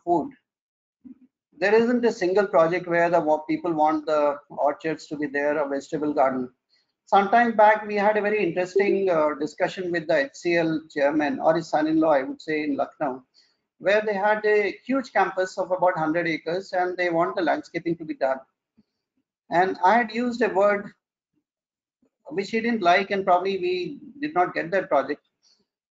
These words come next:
And I told him is that, you know, we are, for the corporate parks, we are acquiring such huge tracts of land, which is absolutely criminal, because what we eventually do is we kill the agriculture and create lawns out there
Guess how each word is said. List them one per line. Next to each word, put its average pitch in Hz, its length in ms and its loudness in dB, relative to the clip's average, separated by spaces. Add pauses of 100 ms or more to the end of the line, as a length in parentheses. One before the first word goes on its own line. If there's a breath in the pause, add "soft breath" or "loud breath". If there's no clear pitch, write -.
(160)
And 233 380 -4
I 240 160 4
told 262 280 0
him 262 120 0
is 254 80 0
that, 240 180 2
you 240 80 -2
know, 247 180 0
we 233 140 -4
are, 233 320 2 (160)
for 202 160 4
the 226 120 2
corporate 220 460 2
parks, 214 300 4
we 208 240 -2
are 214 160 6
acquiring 196 480 -2
such 202 300 -4
huge 190 240 -6
tracts 180 320 2
of 175 100 0
land, 165 340 2 (1700)
which 214 220 -4
is 233 100 0
absolutely 220 600 0
criminal, 156 600 2
because 170 280 -2
what 214 240 0
we 220 260 0
eventually 214 540 -2
do 202 180 0
is 196 180 -2
we 185 120 -2
kill 202 280 -6
the 214 80 -2
agriculture 170 720 -2
and 180 220 -2
create 175 340 0
lawns 160 360 0
out 131 200 -4
there 120 180 -10